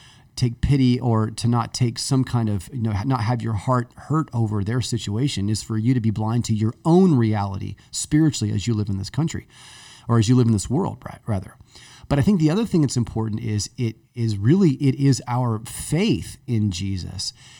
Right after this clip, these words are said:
and our confidence in the fact that he is both God and man. It is the fact that, is the fact that we have been saved by his blood that should compel us to be the first ones to go. And I guess I was a little bit,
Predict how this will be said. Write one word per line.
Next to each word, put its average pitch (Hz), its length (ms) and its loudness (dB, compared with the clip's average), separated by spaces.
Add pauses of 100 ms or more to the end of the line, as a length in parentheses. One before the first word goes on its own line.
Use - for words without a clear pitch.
(100)
and 127 100 2
our 110 140 0
confidence 135 640 0
in 120 160 0
the 113 80 0
fact 104 240 -6
that - 120 -8
he 135 140 0
is 117 120 0
both 107 260 -6
God 107 280 -2
and 101 220 -4
man. 98 300 -6 (260)
It 131 100 2
is 131 160 2
the 123 60 -2
fact 117 360 -4
that, 110 160 -4 (300)
is 123 260 2
the 117 100 -2
fact 117 300 -4
that 120 80 -2
we 120 220 2
have 127 140 0
been 104 300 -2
saved 139 400 -2
by 113 140 -2
his 104 200 0
blood 107 520 -2 (280)
that 127 160 -2
should 156 320 0
compel 147 600 0
us 95 300 -6
to - 120 0
be 127 140 4
the 120 140 0
first - 460 0
ones 139 600 -2 (500)
to 127 160 -2
go. 113 360 -2
And 143 120 4
I 170 80 4
guess 196 240 2
I 240 100 2
was 240 220 4
a 214 40 2
little 185 280 4
bit, 175 260 2